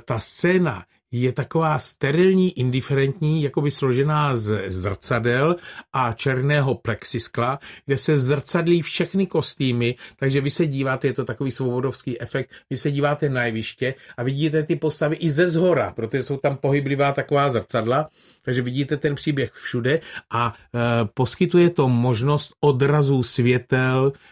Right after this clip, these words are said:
lidí, je to taková magická hra různých barev, ale je to umírněné, má to velkou hloubku a vyzní na této scéně jako na velkém tácu stříbrném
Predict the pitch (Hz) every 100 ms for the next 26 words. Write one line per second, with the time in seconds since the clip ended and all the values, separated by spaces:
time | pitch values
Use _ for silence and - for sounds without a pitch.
0 | - 110 127 120 120 127 123 127 - -
1 | 120 120 117 143 139 147 131 131 131 131
2 | 143 - 143 135 131 131 131 127 120 120
3 | 123 123 117 127 127 113 104 92 120 113
4 | 139 151 - _ _ - - - - 117
5 | 127 131 120 127 - - 131 123 117 110
6 | 113 107 104 101 113 170 _ - 113 120
7 | 117 113 127 113 110 101 98 - 123 165
8 | 208 - - - _ - 123 117 104 -
9 | _ _ _ - 104 185 214 160 139 110
10 | 98 98 123 123 - 117 - 147 - -
11 | 120 104 101 107 120 139 127 107 - _
12 | _ _ 123 123 139 123 110 113 107 104
13 | - 120 - 113 117 117 120 123